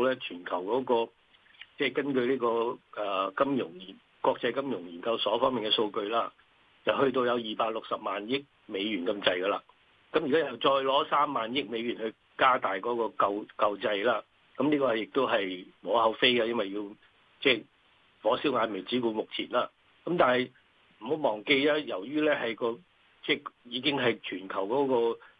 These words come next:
呃，債務已經係去到二百六十萬億咁多嘅時候呢，呢種咁嘅救援呢，只會加大個債務。但係G D P嚟講呢，就唔會增大，因為大家都知道呢，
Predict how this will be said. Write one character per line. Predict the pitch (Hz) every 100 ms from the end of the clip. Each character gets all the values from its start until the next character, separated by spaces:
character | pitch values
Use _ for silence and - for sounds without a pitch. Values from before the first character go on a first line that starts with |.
| _ -
呃， | 101 101 98 104
債 | 139 123 117
務 | 107
已 | 110
經 | 135 135
係 | 113
去 | 120
到 | 113
二 | 117 120 - 110 107
百 | 117
六 | 107
十 | 110 95 _ _ _ _ _ -
萬 | 104 107 113
億 | 131
咁 | - 110 110
多 | 127 120
嘅 | 113 -
時 |
候 | - 98
呢， | 113 - _ _ _ _ _
呢 | 156 160
種 | 135 127 143 147 -
咁 | 123 127
嘅 | 135 113
救 | 110 113 92
援 | 98
呢， | 131 123
只 | - 127
會 | 123 107 -
加 | - 131 127
大 | 107 95
個 | 104
債 | - 98 98
務。 | 92 - _ _ _
但 | 127 120
係 | -
G | 175
D | 165 170
P | 175 165
嚟 | 120
講 | 117 127 139
呢， | 139 - _ _ _
就 | 110
唔 | 107 104
會 | 101 117 - - - -
增 | 135 139
大， | 107 107
因 | 131
為 | 120
大 | 110 107
家 | 131
都 |
知 | 139 143
道 | 123 113
呢， | 127